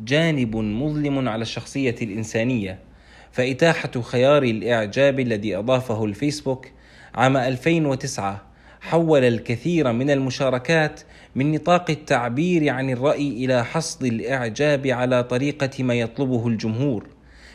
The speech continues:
كذلك خوارزميات الذكاء الاصطناعي التي تتحكم بمدى واتساع قاعدة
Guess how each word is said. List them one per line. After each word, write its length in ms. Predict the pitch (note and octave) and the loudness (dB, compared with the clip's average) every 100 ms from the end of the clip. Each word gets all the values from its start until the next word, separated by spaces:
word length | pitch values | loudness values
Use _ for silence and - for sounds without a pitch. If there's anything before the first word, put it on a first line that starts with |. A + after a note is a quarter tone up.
| - | -4
كذلك 480 | B2+ B2 C#3+ D3 D3 | 0 4 6 4 -2
خوارزميات 920 | - B2+ A#2 A2 G#2 A#2 A2+ B2 C3+ | -2 2 2 2 0 -2 0 0 0
الذكاء 560 | B2 A2 A2+ C#3 C3+ A#2+ | -4 -4 -4 0 0 0
الاصطناعي 840 | F#2+ A#2+ - B2 A#2 A2+ D#3 D3+ - - - - - | -4 -8 -4 -2 0 0 -2 -4 -10 -20 -20 -20 -2
التي 420 | D#3 E3 D3+ D3 C3+ | 2 4 2 -2 -4
تتحكم 920 | C3+ C#3+ C3 F3 - - B2 A#2 A2 | -2 -2 -2 -4 -6 -4 -2 -2 -2
بمدى 580 | E3 F3 B2+ G#2 G2+ | 0 2 2 2 0
واتساع 640 | E2+ G2+ C3 D3+ - E3+ D3+ | 0 -2 -4 -4 0 2 2
قاعدة 540 | - C#3+ C#3 D3+ D3 | 2 2 2 2 -2